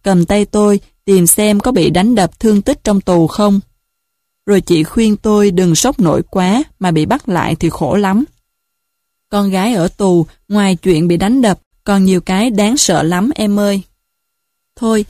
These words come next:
em hãy theo chị về làm công tác xã hội ở dòng tu tiếp hiện.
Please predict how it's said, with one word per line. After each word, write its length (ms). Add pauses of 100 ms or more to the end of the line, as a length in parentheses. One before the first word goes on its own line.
(260)
em 260
hãy 220
theo 280
chị 360
về 120
làm 200
công 200
tác 160
xã 220
hội 440
ở 120
dòng 320
tu 300
tiếp 240
hiện. 360